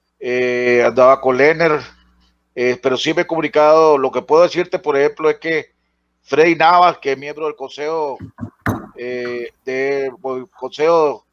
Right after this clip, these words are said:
del Movimiento Campesino, eh, expreso político, uno del,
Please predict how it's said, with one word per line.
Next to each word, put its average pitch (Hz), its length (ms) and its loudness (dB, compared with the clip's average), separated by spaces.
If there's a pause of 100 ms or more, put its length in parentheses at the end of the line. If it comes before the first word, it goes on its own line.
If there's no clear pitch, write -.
(240)
del 127 100 -8
Movimiento 135 460 -4
Campesino, 160 640 -2 (720)
eh, 127 320 2
expreso 147 500 0
político, 160 800 0 (160)
uno 139 380 0
del, 120 320 -6